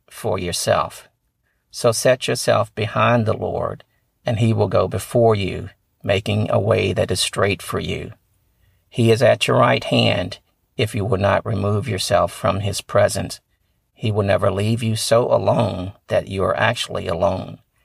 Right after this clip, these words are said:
He will always show you the way for your life so that you do not follow a path of your own thinking. When we come to know that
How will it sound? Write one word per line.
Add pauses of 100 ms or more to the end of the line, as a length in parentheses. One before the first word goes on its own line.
(400)
He
will
always
show
you
the
way
for
your
life (340)
so
that
you
do
not
follow
a
path
of
your
own
thinking. (760)
When
we
come
to
know
that